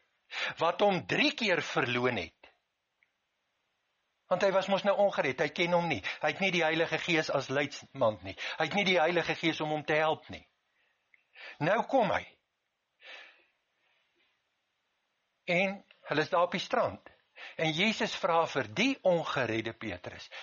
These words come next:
die een wat nie die Heilige Gees het nie, "Petrus, het jy my waarlik lief?" "Laat my lammers wei." "Petrus, het jy my waarlik lief?"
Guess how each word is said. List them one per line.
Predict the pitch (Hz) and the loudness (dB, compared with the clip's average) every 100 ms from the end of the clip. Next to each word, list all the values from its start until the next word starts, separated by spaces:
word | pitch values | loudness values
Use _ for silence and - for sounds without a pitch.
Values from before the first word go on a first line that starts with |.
| - | -10
die | 135 135 | -4 -2
een | 127 | 0
wat | 117 | -2
nie | 160 285 | -2 -2
die | 151 | -2
Heilige | 92 90 - 98 | -2 -8 -12 -14
Gees | 98 - | -14 -16
het | 98 | -16
nie, | - - - - | -20 -16 -16 -6
"Petrus, | 214 269 254 120 - - - | -4 -2 -2 -4 -10 -20 -12
het | - 113 - | -6 -4 -4
jy | 104 | -6
my | - - - - | -8 -12 -12 -6
waarlik | - - - 151 - 131 | -4 -2 -4 -10 -14 -16
lief?" | 214 - - _ _ _ _ _ _ _ _ _ _ _ _ _ _ _ - - - | -16 -18 -20 _ _ _ _ _ _ _ _ _ _ _ _ _ _ _ -20 -14 -6
"Laat | - - | -4 -2
my | 123 | -2
lammers | 123 180 175 - | -2 -2 -4 -8
wei." | 220 - - _ - - - | -10 -12 -16 _ -14 -12 -6
"Petrus, | - 208 - 170 | -2 0 0 -2
het | 143 - | -4 -6
jy | 87 | -8
my | - - - | -8 -8 -4
waarlik | - 127 196 - 175 | -2 0 -2 -6 -6
lief?" | 254 - - | -8 -8 -12